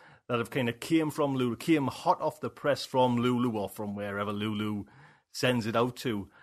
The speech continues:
And actually, the hardback one and the paperback, the, the, the first paperback one, I had asked Dee for them ones. <laughs> You know what I mean? It's like, "Dee, is there a chance I can have them ones?"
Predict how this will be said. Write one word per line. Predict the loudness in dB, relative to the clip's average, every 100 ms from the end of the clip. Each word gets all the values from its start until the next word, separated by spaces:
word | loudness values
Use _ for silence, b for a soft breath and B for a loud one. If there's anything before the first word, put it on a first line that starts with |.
| b
And | 10 10 8
actually, | 4 4 -4 -4 b b b _
the | 2
hardback | 2 6 6 6 6 2 2 -4
one | 0 2 0 0
and | 2 2 2 -2
the | -4 -8
paperback, | -4 0 0 0 -6 -6
the, | -8 -10 -16 -16 -10
the, | -8
the | -8
first | -2 0 0 0
paperback | -2 -2 -2 -4 -6
one, | -6 -6 -8 -14 _ _ _ _ _ _ _
I | 4
had | 6 6
asked | 2 0 -2 2
Dee | 4 4
for | -4 -2
them | 0 0 0
ones. | -2 -2 -6 -10
<laughs> | -10
You | -10
know | -10
what | -8
I |
mean? | -8 -8
It's | -12 -10
like, | -12 -14 _
"Dee, | -4 -2 -6 B B -10
is | -4
there | -4
a |
chance | 0 0 2
I | 4 4
can | 2 2
have | 2 2
them | 0 -2
ones?" | -6 -8 -12